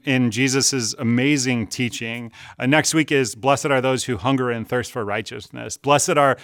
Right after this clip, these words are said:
the merciful. Blessed are the pure in heart. Blessed are the peacemakers." You don't wanna miss it. All right, let me pray for you, and then Michaela and the team will lead us in a closing song.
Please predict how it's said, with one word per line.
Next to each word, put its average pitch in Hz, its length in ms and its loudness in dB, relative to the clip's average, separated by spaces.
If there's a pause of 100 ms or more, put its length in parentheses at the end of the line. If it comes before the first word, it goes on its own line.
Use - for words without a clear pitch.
(160)
the 123 100 -2
merciful. 131 600 4
Blessed 147 320 4
are 143 180 2
the 117 100 -4
pure 143 240 -2
in 127 60 0
heart. 139 380 0
Blessed 139 320 0
are 135 200 2 (220)
the 110 100 -8
peacemakers." - 840 -6 (220)
You 123 80 0
don't 143 100 4
wanna 147 160 0
miss 127 200 -2
it. - 180 -14 (960)
All 131 80 2
right, 139 60 4
let 143 80 4
me 156 80 6
pray 151 200 2
for 135 140 -2
you, 123 340 2 (280)
and 127 140 0
then 127 360 0
Michaela 135 520 2
and 120 120 -4
the 120 60 -4
team 123 260 0
will 117 100 -4
lead 117 160 -2
us 110 200 -2
in 107 100 -12
a 101 60 -6
closing 104 300 -6
song. 110 380 -10